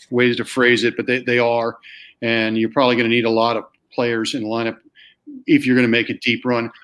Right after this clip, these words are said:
My two cents on this whole talk about getting bigger,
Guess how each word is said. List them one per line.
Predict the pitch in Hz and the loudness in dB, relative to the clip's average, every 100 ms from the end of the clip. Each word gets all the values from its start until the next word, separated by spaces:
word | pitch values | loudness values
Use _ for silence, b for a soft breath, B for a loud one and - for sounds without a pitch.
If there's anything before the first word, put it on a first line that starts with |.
| B | B
My | 156 226 | 2 2
two | 240 196 | 0 -2
cents | - 170 151 - | 2 2 2 2
on | 127 | 0
this | 123 | 0
whole | - 147 135 123 120 - _ _ - | 2 4 4 0 -2 -10 _ _ -4
talk | 139 131 | -2 0
about | 123 123 120 - _ _ | -2 -2 -4 -6 _ _
getting | 143 139 123 | 2 2 2
bigger, | 127 127 117 | 0 0 -2